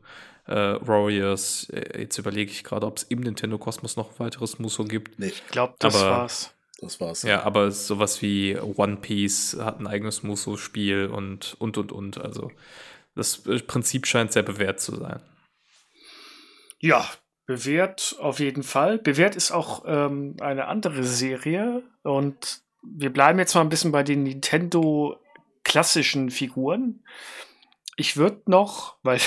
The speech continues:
Speaker 3: <laughs> weil wir es auch das letzte Mal schmählich vergessen haben, äh, Kirby ins Feld rufen.
Speaker 2: Haben wir nicht vergessen, haben wir drüber geredet.
Speaker 3: Ja, ja, aber erst ganz am Ende.
Speaker 2: Ja, gut, das stimmt.
Speaker 3: <laughs> Das so, so,
Speaker 2: Ich habe aber gleich
Speaker 3: so
Speaker 2: Spoiler, äh, eine Sache,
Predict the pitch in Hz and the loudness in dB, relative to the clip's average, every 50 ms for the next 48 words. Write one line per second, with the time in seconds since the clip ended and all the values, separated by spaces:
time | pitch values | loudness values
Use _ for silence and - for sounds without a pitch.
0 | - - 131 131 - - 151 - 139 131 - - 185 - - - 143 - 151 - | 0 -4 -6 -8 -6 -6 0 2 2 2 4 4 2 2 2 0 0 0 0 0
1 | - 156 - - - 147 139 135 131 - - - - - - - - - 139 135 | 2 2 2 2 2 2 2 2 0 -2 -6 -12 -6 -2 0 2 2 2 4 4
2 | 151 208 247 220 - - - 131 - - 202 - - 117 107 110 117 - - - | 4 4 2 0 0 0 0 0 2 0 0 0 0 0 0 0 0 0 -2 -2
3 | - - - - - - - - - - - - 147 143 - - 233 277 269 143 | -4 -6 -8 -10 -8 -10 -10 -10 -12 -12 -2 2 2 4 6 6 6 6 6 4
4 | 135 127 - - - 127 120 - - - - - - - - - _ _ _ _ | 0 0 0 -2 -2 -2 -4 -6 -8 -10 -12 -12 -14 -16 -18 -20 _ _ _ _
5 | - 113 110 120 147 175 180 135 - 113 98 95 95 95 - 107 95 95 110 113 | -2 -2 2 2 4 4 2 2 2 0 0 0 -2 -2 -2 -4 -4 -4 -4 -4
6 | 127 160 180 170 170 147 127 113 101 90 87 - - - - 147 147 147 151 156 | 0 0 2 2 4 4 2 2 0 0 -4 -10 -12 -8 -4 2 6 8 10 12
7 | 170 175 170 151 139 139 151 147 143 - 160 156 151 - 143 135 135 151 143 117 | 12 12 12 12 10 8 8 6 4 6 4 4 6 4 2 2 2 0 -2 -2
8 | 110 104 - - 107 101 101 98 101 104 113 127 147 143 - - - - - - | -4 -6 -8 -8 -6 -4 -2 -2 -2 -2 -2 0 0 0 0 -2 -4 -6 -8 -8
9 | - - - - 123 117 - - - - - 202 170 - - 135 - - - - | -10 -12 -8 -6 -4 2 2 2 4 6 6 6 6 6 4 2 0 0 -4 -6
10 | - - 185 175 - - - - - - 165 156 - - 156 - - 151 - - | -6 -6 -6 -6 -8 -10 -10 -10 -4 -2 -2 0 2 0 0 2 2 2 2 4
11 | 170 147 135 165 202 - - 311 277 202 160 135 127 139 143 143 - - - 143 | 4 4 6 8 8 8 8 8 8 10 8 8 8 8 8 8 6 4 6 8
12 | 139 185 196 127 117 156 190 - - - 123 113 101 104 107 117 120 123 123 113 | 8 8 8 8 6 6 4 4 2 0 0 0 0 2 2 2 4 4 4 4
13 | 123 120 - - | 2 4 6 6